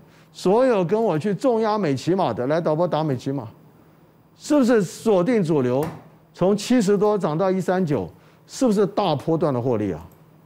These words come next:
更神奇的是，七月份以来台股是崩了一千八百点哦。如果说台股涨了一千八百点，你说美骑马涨了快一倍啊，张老师没什么了不起，呃，可以，OK，不是嘛？对不对？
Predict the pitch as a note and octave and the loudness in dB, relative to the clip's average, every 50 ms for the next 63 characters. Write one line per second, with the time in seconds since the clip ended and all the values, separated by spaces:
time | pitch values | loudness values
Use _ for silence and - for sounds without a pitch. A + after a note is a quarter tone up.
0 | _ _ _ _ _ _ _ _ _ - C4+ B3 G#3 D#3+ - - D#3 E3 G#3+ G3+ | _ _ _ _ _ _ _ _ _ 2 2 2 2 2 0 0 0 0 0 0
1 | - D3+ E3 G3 F#3 - G3 D#3 - - - G#3+ A3+ A3 G#3 F3+ A3 G#3 D#3 C#3 | 0 0 2 2 2 0 -2 -2 -4 -2 -2 2 2 2 2 2 2 0 2 0
2 | C#3 D3 E3+ D#3+ - D3+ F3+ F#3+ E3 C#3 - F3+ D#3 D3+ G3+ F#3+ F#3 F3+ F3 F3+ | 0 0 -2 -2 -2 -2 0 0 0 0 0 -2 -2 0 0 0 0 0 0 0
3 | D#3+ - F3+ F3 E3+ E3 E3 D#3 C3+ C#3 B2 G#2 E2 D2+ D2+ C#2 - _ _ _ | -2 -2 -2 -2 0 0 0 0 0 -2 -2 -4 -6 -8 -10 -12 -16 _ _ _
4 | _ _ _ _ _ _ _ - - - - - _ _ _ _ _ _ - G#3+ | _ _ _ _ _ _ _ -20 -20 -20 -20 -20 _ _ _ _ _ _ 0 2
5 | C#4 C4+ A#3+ A#3+ B3+ A3+ G#3 G#3+ A#3+ A3 A#3+ A#3 G3 A3+ D#3 D3+ F#3 B3 A#3 F3+ | 4 4 4 4 2 2 2 0 0 0 0 0 0 0 0 2 0 0 2 0
6 | A3+ A3+ A3 A3 A3 G#3+ F#3+ F3 F#3+ F#3 F3 C#3+ C#3+ D3 F#3+ G#3 G3+ E3 D3+ - | 0 0 2 2 2 2 2 0 2 0 0 -2 0 0 0 0 0 0 -2 -2
7 | - F3+ F#3+ F3+ F3+ E3+ E3+ C3+ C#3 E3 D#3+ F#3 F3+ D3+ D#3 D#3 D3+ F3+ C#3+ D3 | -2 0 0 0 0 0 0 0 0 -2 0 0 0 0 0 0 0 0 0 2
8 | F3 G3 F3 E3 F#3+ G3+ F3 D#3 D3+ D3+ F#3+ F#3 F#3+ G#3+ G3 G3 G3+ G3+ E3 D3 | 2 0 0 0 0 0 0 0 0 0 0 0 0 0 0 0 0 0 0 0
9 | E3+ G#3 A3+ - - C#3+ F#2 - - A#2+ B2 - - C3 D3+ B2 - - C3 B2+ | 0 -2 -4 -4 -4 -4 -4 -4 -6 -8 -6 -4 -2 -2 -2 -2 -2 -4 -4 -4
10 | - B2 G#2+ - - - - - - - _ - - - B3+ B3 - - - F4 | -6 -8 -10 -10 -14 -20 -20 -20 -20 -20 _ -14 -4 -2 -2 -2 -2 -2 0 0
11 | D#4+ A3+ E3 C3+ G#2 E2+ D2+ C#2+ B1+ - - - - - _ _ _ _ _ _ | 2 2 2 0 0 -2 -4 -6 -8 -12 -20 -20 -20 -20 _ _ _ _ _ _
12 | _ _ _ _ _ - - E4+ D#4+ D#4+ D#4 D4 C4+ A#3+ F#3+ D3 | _ _ _ _ _ -4 0 2 4 4 4 4 2 0 0 -2